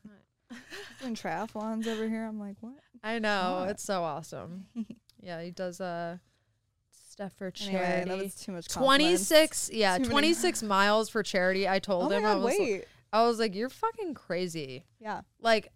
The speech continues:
Speaker 1: I would be dead after
Speaker 2: Wait, but I think
Speaker 1: three
Speaker 2: he does it for
Speaker 1: miles.
Speaker 2: his, like, mother, like, his mom.
Speaker 1: Yeah,
Speaker 2: Yeah.
Speaker 1: yeah,
Speaker 2: That's
Speaker 1: yeah.
Speaker 2: good.
Speaker 1: It's, it's pretty crazy, though. I
Speaker 2: Yeah.
Speaker 1: was, I was just like, um, yeah, I would die.
Speaker 2: Guys, go donate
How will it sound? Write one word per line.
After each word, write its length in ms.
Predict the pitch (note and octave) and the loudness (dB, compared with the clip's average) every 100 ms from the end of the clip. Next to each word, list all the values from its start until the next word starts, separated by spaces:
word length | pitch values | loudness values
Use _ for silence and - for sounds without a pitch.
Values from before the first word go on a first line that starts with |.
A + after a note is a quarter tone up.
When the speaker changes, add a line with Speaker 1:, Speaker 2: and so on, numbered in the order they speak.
| - | 0
Speaker 1:
I 140 | A3+ | 4
would 160 | E4+ G4+ | 4 2
be 300 | B4+ F4 F#3+ | 0 -4 -2
dead 300 | G3+ F#3+ F#3+ | 0 4 4
after 280 | F#3+ F3+ G3+ | 2 0 0
Speaker 2:
Wait, 120 | D#4 | 0
but 160 | G#3+ G3 | 0 -2
I 40 | A#3 | -4
think 80 | - | -4
Speaker 1:
three 80 | F#3+ | -4
Speaker 2:
he 40 | |
does 100 | F3 | -2
it 100 | D#3+ | -2
for 60 | D#3 | -2
Speaker 1:
miles. 280 | F#3 G#3+ G#3+ | -2 0 -2
Speaker 2:
his, 180 | G#3 F#3 | -4 -4
like, 200 | F3+ G3 | -8 -12
mother, 600 | F#3+ F3+ E3 E3 E3 F3+ | -12 -10 -10 -10 -12 -10
like, 220 | F3+ F3 _ _ | -12 -14 _ _
his 100 | G3+ | -18
mom. 100 | G3+ G#3+ | -4 2
Speaker 1:
Yeah, 380 | G3+ F#3 E3 D#3+ | 4 4 0 -2
Speaker 2:
Yeah. 140 | F3+ | -2
Speaker 1:
yeah, 420 | G#3 F3+ D#3 - F#3+ _ | 0 0 -2 -6 -14 _
Speaker 2:
That's 120 | G3+ F#3+ | -16 -10
Speaker 1:
yeah. 220 | - - | -8 -8
Speaker 2:
good. 160 | G3+ G#3 - | -12 -12 -8
Speaker 1:
It's, 320 | G#3+ - - - | -8 -8 -12 -12
it's 220 | G3+ - | -12 -12
pretty 180 | - A#3+ | -14 -12
crazy, 340 | F#3 F3 E3+ | -8 -8 -8
though. 100 | D3 D3+ | -16 -18
I 80 | E3 | -14
Speaker 2:
Yeah. 120 | F3 | -12
Speaker 1:
was, 180 | F3 A3 - | -12 -14 -12
I 60 | F#3+ | -12
was 120 | F3+ | -12
just 200 | F3+ - | -14 -10
like, 220 | E3+ E3+ - | -10 -10 -12
um, 640 | F#3 F3+ F3 E3+ F3 F#3 _ _ _ _ F#3 | -10 -10 -10 -12 -14 -16 _ _ _ _ -18
yeah, 160 | F3 | -14
I 80 | D3 | -10
would 140 | F3 E3+ | -10 -10
die. 200 | E3 B3+ | -10 -10
Speaker 2:
Guys, 80 | - | -6
go 140 | B3+ | -8
donate 460 | B3 A#3+ A#3+ A#3+ | -6 -8 -8 -10